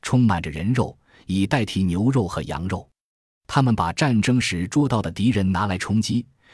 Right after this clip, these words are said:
又把卖不出的奴隶养肥了，宰杀果腹。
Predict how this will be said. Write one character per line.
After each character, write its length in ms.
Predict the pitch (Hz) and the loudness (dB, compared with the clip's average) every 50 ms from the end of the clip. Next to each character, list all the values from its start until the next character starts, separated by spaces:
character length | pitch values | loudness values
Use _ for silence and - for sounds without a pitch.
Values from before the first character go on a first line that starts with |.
| - - | -14 -4
又 160 | - 104 98 90 | 0 0 2 2
把 160 | 90 85 87 | 2 2 2
卖 200 | 117 143 113 95 | 2 2 2 0
不 140 | 98 87 87 | -2 -4 -4
出 160 | - 127 113 | -2 -2 0
的 80 | 98 | 0
奴 220 | 95 90 92 127 143 | 0 0 0 0 2
隶 160 | 147 120 90 | 2 0 0
养 240 | 82 73 71 65 - | -2 -6 -8 -10 -10
肥 180 | - 90 87 | -10 -8 -6
了， 180 | 113 120 101 - - _ _ _ | -4 -4 -6 -8 -12 _ _ _
宰 260 | - - 87 85 80 | -4 -2 -2 -2 -2
杀 240 | - - 113 113 113 | -2 -2 -2 -2 -2
果 260 | 113 - 76 78 76 | -4 -6 -10 -12 -12
腹。 240 | - - - 80 - | -12 -12 -12 -14 -14